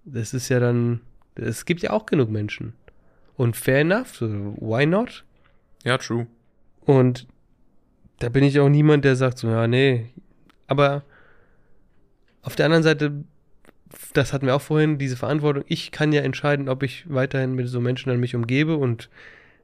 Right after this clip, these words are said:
Speaker 1: ähm, oder wie oft ich mich mit so Menschen umgebe. Das liegt in meiner Hand und in meiner
Speaker 2: Mhm.
Speaker 1: eigenen Verantwortung. Und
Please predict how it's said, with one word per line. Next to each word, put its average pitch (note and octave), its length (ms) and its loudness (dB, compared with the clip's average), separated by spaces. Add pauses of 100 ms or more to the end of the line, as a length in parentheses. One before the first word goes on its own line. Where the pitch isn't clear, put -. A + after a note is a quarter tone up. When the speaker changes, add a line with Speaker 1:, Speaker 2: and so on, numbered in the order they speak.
Speaker 1:
ähm, A2+ 460 0 (280)
oder B2 240 2
wie C3+ 140 -4
oft D3+ 180 -2
ich D3+ 100 -4
mich D#3 120 0
mit D3 180 -4
so D3 80 0
Menschen D3 280 0
umgebe. D3 460 -2 (840)
Das - 120 -16
liegt C#3+ 180 -2
in B2+ 60 0
meiner C3 220 2
Hand C3+ 140 0
und G#2+ 80 -4
in A2 60 0
meiner A#2 180 0
Speaker 2:
Mhm. A#2 60 2
Speaker 1:
eigenen B2+ 200 4
Verantwortung. C3 800 -2 (480)
Und B2 420 0